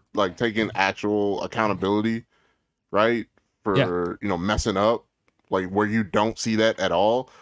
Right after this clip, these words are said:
Speaker 1: Like, of course, you don't wanna be doing that, like, all the time and every week, 'cause then people start losing trust in you. But just to do it when it's obvious, so th-, there's no, like, overt tones of, like, "I don't know if this guy knows what he's doing." He's like, "No, I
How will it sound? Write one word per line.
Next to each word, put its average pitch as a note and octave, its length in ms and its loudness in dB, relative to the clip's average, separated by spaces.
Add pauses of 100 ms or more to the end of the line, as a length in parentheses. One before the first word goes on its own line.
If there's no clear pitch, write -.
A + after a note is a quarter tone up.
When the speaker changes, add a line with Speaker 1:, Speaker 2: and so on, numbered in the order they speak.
Speaker 1:
Like, A2 140 2
of A#2+ 80 -4
course, F3 200 2
you C3 60 2
don't A#2 100 2
wanna G#2 180 0
be G2 160 -2
doing G2+ 220 0
that, G2+ 180 2
like, F2 160 -6
all G2 180 0
the F#2 80 -8
time G#2 280 0
and F#2+ 100 -2
every G2+ 180 0
week, G#2+ 260 -2
'cause E3+ 160 -10
then F2 240 -6
people F2+ 260 -10
start F2+ 340 -2
losing E2+ 260 -6
trust G2 280 -6
in A#2 80 -2
you. A#2+ 120 -2
But A2 240 0 (380)
just D#3+ 180 0
to D3+ 60 -2
do E3 300 2
it G3+ 80 -2
when D3+ 160 2
it's A#2+ 120 -2
obvious, E3+ 680 0
so B2+ 520 2
th-, A2 240 0
there's A#2 340 0
no, A#2+ 100 2
like, A2+ 160 2 (120)
overt A2+ 480 0 (120)
tones C3 460 0
of, G2+ 160 2
like, F2+ 220 0
"I F#2+ 160 -2
don't F#2+ 120 -2
know F2 120 -4
if E2+ 60 -12
this F2+ 120 -6
guy F2 220 -4
knows F2+ 200 -6
what F2+ 120 -6
he's E2+ 140 -10
doing." A2 280 -4
He's A#2+ 180 -4
like, G2+ 180 2
"No, G#2 140 2
I G#2+ 160 2